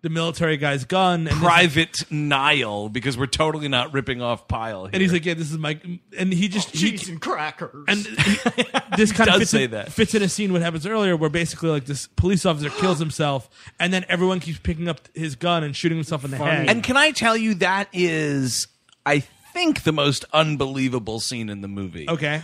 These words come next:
Speaker 2: Because we're back, we're, like, we're, like, somewhere in Manhattan, there's a traffic jam, everyone's trying to get out of the city, this cop's, like, walking down the street,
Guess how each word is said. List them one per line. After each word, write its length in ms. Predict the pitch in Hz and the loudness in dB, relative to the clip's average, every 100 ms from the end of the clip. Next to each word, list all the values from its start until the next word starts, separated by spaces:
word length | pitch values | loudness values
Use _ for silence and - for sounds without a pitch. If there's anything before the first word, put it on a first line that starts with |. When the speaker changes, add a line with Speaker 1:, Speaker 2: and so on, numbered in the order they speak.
| - | -2
Speaker 2:
Because 260 | 135 156 | 0 2
we're 140 | 139 160 | 4 4
back, 340 | 170 196 214 175 | 4 4 0 0
we're, 160 | 156 156 | 0 2
like, 260 | 143 135 139 | 2 2 -2
we're, 200 | 139 135 | -2 0
like, 200 | 127 - | -2 0
somewhere 320 | 226 269 240 | 2 6 6
in 80 | 202 | 6
Manhattan, 580 | 160 143 127 123 120 | 4 2 0 -4 -2
there's 160 | 123 113 | -2 -2
a 60 | 107 | -2
traffic 360 | 190 175 165 | 0 0 0
jam, 280 | 143 151 143 | 0 0 2
everyone's 260 | 135 135 120 | 0 0 0
trying 120 | 127 | 0
to 40 | |
get 140 | 120 113 | 2 0
out 100 | 113 | 0
of 60 | |
the 80 | 117 | -2
city, 240 | - 135 | 0 0
this 160 | 127 113 | -2 -4
cop's, 360 | - 151 147 - | -2 -2 -2 -4
like, 140 | 120 | -4
walking 340 | 117 147 196 | 0 0 0
down 220 | 190 180 156 | -2 0 0
the 60 | |
street, 420 | - - 110 98 | -2 -4 -6 -6